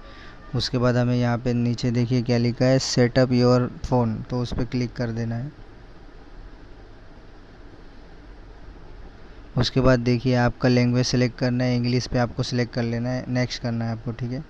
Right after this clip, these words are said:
सिलेक्ट है पहले से। फिर उस पे, यहाँ पे आपका country select करना है, India पे है तो India पे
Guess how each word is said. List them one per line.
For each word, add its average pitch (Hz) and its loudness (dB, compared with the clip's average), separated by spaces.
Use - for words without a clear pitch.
सिलेक्ट 117 -4
है 120 0
पहले 117 -2
से। 123 -6
फिर 127 4
उस 123 2
पे, 131 2
यहाँ 127 4
पे 123 6
आपका 123 4
country 123 2
select 123 0
करना 123 0
है, 120 2
India 123 2
पे 123 0
है 123 0
तो 123 -4
India 120 0
पे 120 0